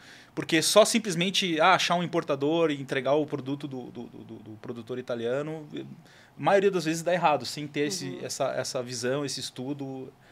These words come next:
Speaker 1: anterior, né? Então, isso aí talvez seja o maior desafio hoje em dia, né? Então, não, não tem jeito, é, é, tem que haver investimento. E, <laughs> obrigatoriamente, isso passa por dinheiro, é, público mesmo, né? Dinheiro do governo italiano,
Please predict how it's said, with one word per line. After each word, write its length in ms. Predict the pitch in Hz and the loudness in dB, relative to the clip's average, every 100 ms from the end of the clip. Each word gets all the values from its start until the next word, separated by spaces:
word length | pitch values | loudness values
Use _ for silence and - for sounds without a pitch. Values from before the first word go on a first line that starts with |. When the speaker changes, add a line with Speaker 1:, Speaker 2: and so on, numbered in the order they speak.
| _ | _
Speaker 1:
anterior, 540 | 123 120 131 131 117 107 | -8 -6 -2 0 0 -2
né? 160 | 101 - | -10 -16
Então, 300 | - 110 113 | -14 -10 -10
isso 180 | 113 - | -12 -12
aí 200 | 113 120 - - - - | -14 -16 -20 -20 -20 -4
talvez 240 | 123 135 | -2 0
seja 180 | 143 151 | 0 0
o 40 | 156 | 2
maior 180 | 143 | 2
desafio 400 | 147 147 156 156 139 | 2 -4 -6 -6 -6
hoje 140 | 131 | -6
em 40 | |
dia, 300 | 135 131 117 | -8 -6 -6
né? 140 | 107 110 - - - - | -6 -12 -18 -20 -16 -12
Então, 500 | 113 120 131 135 123 | 0 2 4 4 2
não, 160 | 120 | 0
não 220 | 120 127 131 | -2 -4 -4
tem 160 | 180 | 0
jeito, 400 | 196 165 143 117 | 2 2 2 -2
é, 380 | 107 107 113 113 | -2 -4 -6 -6
é, 40 | 110 | -4
tem 140 | 131 | -4
que 140 | - | 2
haver 160 | 156 139 | 4 4
investimento. 720 | 143 147 143 165 151 131 - - - - - - | 4 0 0 -2 0 0 -4 -20 -20 -20 -16 -8
E, 320 | 135 139 135 - - | -4 -4 -4 -10 -20
<laughs> 200 | - - | -20 -18
obrigatoriamente, 800 | 139 131 170 160 180 156 143 165 | -6 0 2 6 8 10 8 4
isso 140 | - 208 | 0 -2
passa 400 | - 165 170 180 | 6 6 6 0
por 180 | 180 175 | -10 -8
dinheiro, 840 | 160 170 165 180 175 175 180 170 156 - - | -4 -2 0 0 -2 -4 -4 -6 -12 -20 -10
é, 420 | 147 147 147 143 143 - _ | -4 0 0 0 -4 -10 _
público 380 | 285 381 269 151 | 2 4 2 4
mesmo, 360 | 143 131 131 | 6 6 4
né? 200 | 127 139 | 2 2
Dinheiro 240 | 123 127 156 | 2 0 0
do 60 | 143 | -2
governo 260 | 131 135 | -2 -2
italiano, 720 | 131 135 131 151 170 147 123 | 0 -2 0 2 2 0 -4